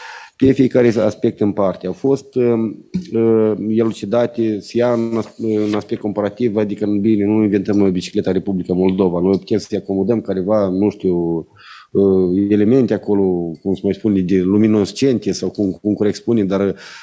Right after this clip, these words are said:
uh, fără că să-i, uh, schimbăm substanța. Am luat, pre-, preluat ca bază și am fost antrenat și expertul din Ucraina care a elaborat conceptul acestei strategii de amalgamare și a identificat neajunsurile. Fiecare subiect în parte, adică însăși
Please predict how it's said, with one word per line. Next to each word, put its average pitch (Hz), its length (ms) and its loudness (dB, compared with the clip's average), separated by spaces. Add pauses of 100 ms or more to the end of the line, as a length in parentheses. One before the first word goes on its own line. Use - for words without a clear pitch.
(120)
uh, 107 140 2
fără 123 280 0
că 117 80 -12
să-i, 110 380 0
uh, 110 100 4
schimbăm 107 480 0
substanța. 92 640 -4
Am 107 220 0
luat, 127 320 0
pre-, 110 420 0
preluat 120 400 0
ca 101 120 -2
bază 110 340 0
și 104 140 -4
am 101 60 0
fost 107 220 -4
antrenat 104 360 -2
și - 80 -10
expertul - 360 -4
din 95 120 0
Ucraina 98 380 0
care 92 180 -2
a 95 40 2
elaborat 95 460 -2 (100)
conceptul 95 440 -4
acestei 92 200 -6
strategii 90 420 -4
de 98 60 0
amalgamare 101 720 0 (360)
și - 160 -2 (140)
a 110 440 0
identificat 104 500 0
neajunsurile. 95 520 0
Fiecare 127 440 0
subiect 104 400 -2
în 95 80 0
parte, 98 320 -2
adică 85 240 -8
însăși 123 440 0